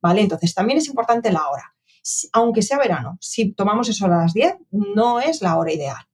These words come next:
Cuanto más cerca del mediodía solar, que el sol está más alto sobre nuestra cabeza, es cuanto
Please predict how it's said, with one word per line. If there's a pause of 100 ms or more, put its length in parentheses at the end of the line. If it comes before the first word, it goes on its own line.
(500)
Cuanto
más
cerca
del
mediodía
solar,
que
el
sol
está
más
alto
sobre
nuestra
cabeza,
es
cuanto